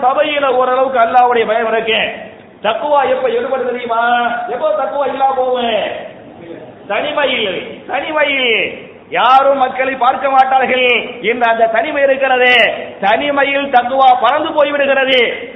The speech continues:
தனிமையில் யாரும் பார்க்காவிட்டாலும் நம்ம யார் பார்த்துக் கொண்டிருக்கிறது? அல்லாஹ் பார்த்துக் கொண்டிருக்கிறான். இந்த ரமலான் மாதத்தில் நோன்பு விஷயத்தில நாம் தனிமையில இருந்தாலே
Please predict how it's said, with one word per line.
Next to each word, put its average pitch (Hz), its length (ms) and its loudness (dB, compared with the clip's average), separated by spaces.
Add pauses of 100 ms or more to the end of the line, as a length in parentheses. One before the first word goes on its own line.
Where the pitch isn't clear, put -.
(140)
தனிமையில் 262 640 -2
யாரும் 269 440 0
பார்க்காவிட்டாலும் 254 1120 -2
நம்ம 247 240 -6
யார் 285 260 -2
பார்த்துக் 302 300 -4
கொண்டிருக்கிறது? 254 840 -4 (420)
அல்லாஹ் 294 460 -2
பார்த்துக் 320 320 -2
கொண்டிருக்கிறான். 233 880 0 (240)
இந்த 233 280 -6
ரமலான் 247 580 0
மாதத்தில் 233 500 -4
நோன்பு 269 300 -6
விஷயத்தில 226 600 -4 (540)
நாம் 220 320 -2
தனிமையில 294 560 0
இருந்தாலே 233 540 0